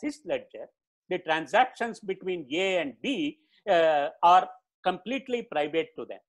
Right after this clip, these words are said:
In this case, what happens, each ledger, what they do, it is public. That means anyone can look at it and then, uh, see, and the identity of that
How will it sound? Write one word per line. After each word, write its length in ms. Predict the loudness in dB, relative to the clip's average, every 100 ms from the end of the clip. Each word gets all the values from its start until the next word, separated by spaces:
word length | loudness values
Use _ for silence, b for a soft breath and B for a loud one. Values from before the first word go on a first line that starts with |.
| _ _
In 140 | -10 -2
this 220 | -2 -2
case, 260 | -4 -4 -2
what 180 | -2 -2
happens, 420 | -2 -4 -4 -8 -6
each 320 | -4 -4 -4
ledger, 480 | -2 -2 0 -2 2
what 180 | 2 2 0
they 120 | 0
do, 300 | 2 0 0 b b
it 140 | -4 -2
is 120 | 0 2
public. 380 | 2 2 -4 -4 _ _ _ _ -2
That 200 | -2 0
means 200 | -4 -4
anyone 420 | -4 0 2 2 2
can 200 | 0 0
look 200 | 0 0
at 160 | 2
it 140 | 0 -4 _ -8
and 160 | -8 0
then, 220 | 0 0 -4 -10 0
uh, 100 | 0 0
see, 380 | -2 0 -2 -6 _ -8
and 120 | -2
the 180 | 0 2
identity 640 | 2 2 0 -2 -6 0
of 100 | 0 0 -2
that 140 | -2